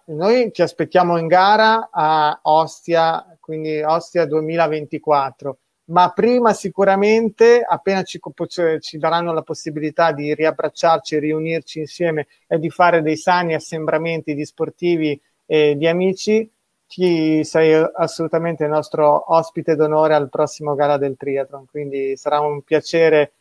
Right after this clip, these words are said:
averti con noi in modo tale che magari manderemo altre foto e faremo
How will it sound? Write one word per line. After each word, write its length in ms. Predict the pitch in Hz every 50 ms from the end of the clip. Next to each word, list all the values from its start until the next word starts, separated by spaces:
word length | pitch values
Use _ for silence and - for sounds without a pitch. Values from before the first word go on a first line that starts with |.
| _ _ _
averti 440 | - 156 151 147 156 160 156 - 165
con 220 | - - 165 160 156
noi 300 | 156 156 160 165 160 156
in 60 | 147
modo 220 | 143 143 139 147
tale 240 | - 156 156 156 147
che 80 | - 147
magari 300 | 143 143 156 160 160 160
manderemo 520 | 147 147 143 139 143 147 147 147 147 143
altre 340 | 147 147 151 139 - - 147
foto 580 | - - 151 147 151 147 - - 156 143 - _ _ _ _
e 120 | - 156 139
faremo 840 | - 156 151 151 143 143 143 143 139 139 139 135 135 139 139 135